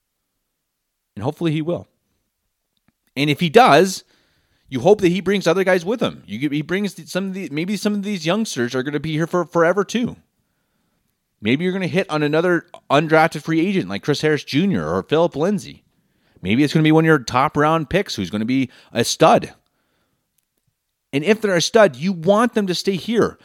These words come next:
You don't want it to happen like Odell Beckham Junior and leave to Cleveland for practically nothing. Now, Odell Beckham Junior may be a head case, but he's a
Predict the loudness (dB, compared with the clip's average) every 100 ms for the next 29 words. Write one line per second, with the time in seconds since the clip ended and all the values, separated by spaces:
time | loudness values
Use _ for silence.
0 | _ -6 0 2 2 2 -2 -4 -4 -4
1 | -2 -2 -2 -2 0 0 2 2 2 0
2 | -2 -2 -2 0 -2 -2 0 -2 -2 -4
3 | -6 -8 _ _ _ _ _ _ _ _
4 | -6 -6 -4 -2 -2 -2 -4 -8 -8 -6
5 | -6 -8 -14 -10 -8 -6 -6 -6 -6 -12
6 | -4 -2 -2 -4 _ _ -2 0 2 0
7 | -2 -2 -2 0 -2 -2 -2 -2 -2 -4
8 | -6 -6 -6 -6